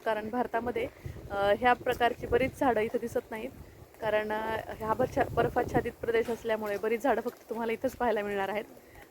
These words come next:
तर, अ, व्हिडिओ शेवटपर्यंत नक्की बघा. तर सुरू करते आजचा छान असा व्हिडिओ.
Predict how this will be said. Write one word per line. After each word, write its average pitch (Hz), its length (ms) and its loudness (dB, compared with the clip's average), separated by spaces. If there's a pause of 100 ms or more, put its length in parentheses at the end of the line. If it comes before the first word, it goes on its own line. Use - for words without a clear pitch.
(120)
तर, 214 140 4
अ, 208 100 8
व्हिडिओ 220 240 4
शेवटपर्यंत 214 580 -2
नक्की 220 200 -4
बघा. 214 280 0 (140)
तर 233 40 -2
सुरू 240 220 2
करते 233 320 0
आजचा 220 240 -2 (100)
छान 214 140 0
असा 214 160 -4
व्हिडिओ. 208 300 -4